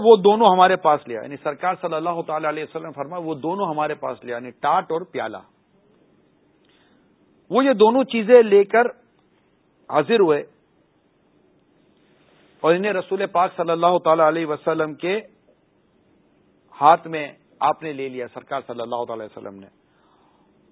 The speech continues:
سرکار صلی اللہ تعالی علیہ وسلم نے جو ہاتھ میں لیا اور فرمایا، "یہ کون خریدتا ہے؟" ایک شخص نے کہا، "ایک درہم میں لیتا ہوں۔"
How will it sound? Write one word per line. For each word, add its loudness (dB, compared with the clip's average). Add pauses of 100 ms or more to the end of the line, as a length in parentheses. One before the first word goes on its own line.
(480)
سرکار -2
صلی -4
اللہ -4
تعالی -4
علیہ -8
وسلم -8
نے -10
جو -10
ہاتھ -4
میں -12
لیا -6
اور -6 (100)
فرمایا، -4 (1400)
"یہ 2 (180)
کون -2
خریدتا -10
ہے؟" -20 (1500)
ایک 2
شخص -2
نے -4
کہا، 6 (1000)
"ایک -4
درہم 0
میں -6
لیتا -10
ہوں۔" -16